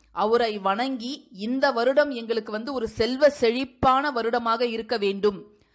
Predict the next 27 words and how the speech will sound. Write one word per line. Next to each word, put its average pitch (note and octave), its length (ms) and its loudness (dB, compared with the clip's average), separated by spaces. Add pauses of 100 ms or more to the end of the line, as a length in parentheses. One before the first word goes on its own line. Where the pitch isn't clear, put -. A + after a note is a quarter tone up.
(160)
வறுமை C#4+ 580 4
என்கிற A#3+ 360 -2
பேச்சுக்கே B3+ 560 -6
இடம் B3 200 0
இருக்கக்கூடாது, G3 1080 -2 (540)
அ, F#3+ 220 -2
செல்வ C4 360 2
செழிப்பு B3+ 460 2
வேணும், G#3+ 500 -4 (420)
தட்டுப்பாடு, G#3+ 600 2
பணத்தட்டுப்பாடு B3 840 2
என்பதே A3+ 400 0
இருக்கக்கூடாது" A3+ 720 0
அப்படின்னு G3+ 400 -2
அவரை F#3+ 380 -6
வேண்டிக்கிட்டு A#3+ 540 -6
நம்ம G#3 220 -6
இதை F3 160 -6
செய்யும்போது G#3+ 840 -4
நிச்சயமாக A3+ 840 0
ஒரு G#3 160 -2
நல்ல F#3+ 340 0
பலன் F#3+ 300 -4
கிடைக்கும். E3+ 440 -10 (500)
இதெல்லாம் A3 500 -2
வந்து A#3 480 -2
நமக்கு G#3 360 -8